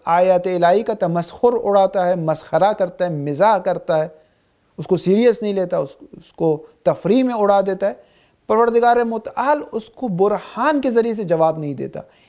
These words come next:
علمی طور پر اس کو جواب نہیں دیتا، بلکہ اس کے لیے فقط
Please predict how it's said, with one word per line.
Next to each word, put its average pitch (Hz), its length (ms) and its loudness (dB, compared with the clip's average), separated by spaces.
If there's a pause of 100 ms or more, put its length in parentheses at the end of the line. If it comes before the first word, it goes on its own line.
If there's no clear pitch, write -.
(220)
علمی 277 380 4
طور 240 240 4
پر 214 120 0
اس 202 60 -4
کو 202 100 -4
جواب 156 320 2
نہیں 139 160 -6
دیتا، 123 260 -12 (1080)
بلکہ 262 500 0
اس 226 180 -6
کے 269 100 -2
لیے 269 120 2
فقط 262 320 -2